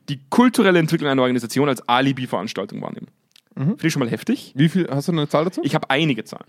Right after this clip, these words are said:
Speaker 2: Okay.
Speaker 1: Halt dich fest jetzt, Jonas. Du
Speaker 2: Ja,
Speaker 1: kriegst
Speaker 2: okay,
Speaker 1: jetzt
Speaker 2: okay.
Speaker 1: einige Zahlen. Zum einen möchte ich sagen, dass tatsächlich neun von zehn Mitarbeitende, äh,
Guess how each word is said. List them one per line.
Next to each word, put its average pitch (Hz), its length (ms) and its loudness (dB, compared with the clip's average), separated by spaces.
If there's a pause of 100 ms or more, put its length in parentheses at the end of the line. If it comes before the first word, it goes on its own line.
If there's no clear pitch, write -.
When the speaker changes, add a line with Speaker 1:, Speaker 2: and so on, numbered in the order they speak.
(140)
Speaker 2:
Okay. - 200 -6 (120)
Speaker 1:
Halt 147 160 2
dich 147 120 -2
fest 139 180 0
jetzt, 127 100 -6
Jonas. - 240 -20
Du 139 80 -2
Speaker 2:
Ja, 175 60 2
Speaker 1:
kriegst 156 160 0
Speaker 2:
okay, 160 100 -2
Speaker 1:
jetzt 143 140 -6
Speaker 2:
okay. - 200 -4
Speaker 1:
einige 127 200 0
Zahlen. - 220 -16 (760)
Zum 185 180 -4
einen 233 260 4
möchte 214 200 4
ich - 60 -6
sagen, 165 320 2
dass 143 260 -4 (240)
tatsächlich - 720 0 (320)
neun 160 500 4
von 180 280 2
zehn 180 560 2
Mitarbeitende, 120 760 0 (1000)
äh, 127 440 2